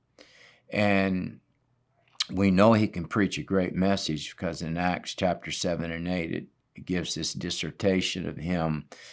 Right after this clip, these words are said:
right before he is stoned. And so here we have Stephen, who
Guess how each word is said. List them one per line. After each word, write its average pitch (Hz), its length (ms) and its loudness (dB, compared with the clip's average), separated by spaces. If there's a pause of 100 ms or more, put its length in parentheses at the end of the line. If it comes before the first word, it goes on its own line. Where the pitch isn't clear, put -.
(120)
right 90 260 4
before 82 360 -2
he 80 220 0
is 69 120 -2
stoned. 82 460 2 (1160)
And 107 200 2
so 123 200 8
here 139 240 8
we 147 160 6
have 117 260 8
Stephen, 101 560 4
who 101 480 2